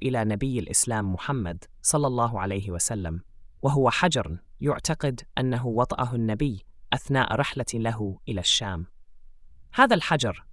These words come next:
جلب من الشام إلى إسطنبول عام ألف وسبعمائة وأربعة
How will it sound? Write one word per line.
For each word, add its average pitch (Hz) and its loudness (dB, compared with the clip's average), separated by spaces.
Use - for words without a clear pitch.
جلب 156 6
من 120 2
الشام 143 4
إلى 117 -2
إسطنبول 101 0
عام 175 8
ألف 156 0
وسبعمائة 123 0
وأربعة 117 0